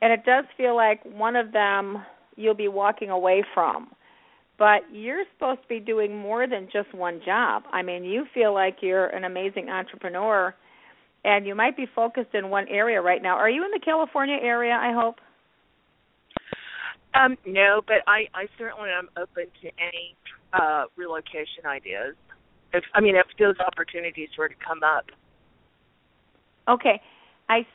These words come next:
Speaker 1: see California around you in a very big way.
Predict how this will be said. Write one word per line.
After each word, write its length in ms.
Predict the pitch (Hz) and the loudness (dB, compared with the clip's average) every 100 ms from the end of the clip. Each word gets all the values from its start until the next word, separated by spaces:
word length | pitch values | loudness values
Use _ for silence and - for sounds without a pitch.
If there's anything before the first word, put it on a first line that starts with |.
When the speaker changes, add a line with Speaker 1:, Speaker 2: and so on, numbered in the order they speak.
| - | -4
Speaker 1:
see 180 | 330 403 | -2 -2
California 580 | - 240 233 226 220 254 | 0 -2 -2 -2 -2 -2
around 380 | 294 285 262 262 | -4 0 0 0
you 60 | 277 | -4
in 80 | 208 | -6
a 60 | |
very 280 | 190 196 220 | -2 -2 -2
big 200 | 220 202 | -2 -6
way. 360 | 185 175 202 | -2 -2 -2